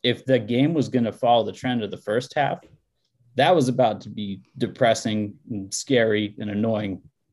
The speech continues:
But, you know, I, thankfully, Russ is starting to find his groove, man,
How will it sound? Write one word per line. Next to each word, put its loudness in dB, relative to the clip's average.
But, 4
you 4
know, 6
I, 2
thankfully, 0
Russ -2
is -8
starting 2
to -6
find -2
his -10
groove, 0
man, -2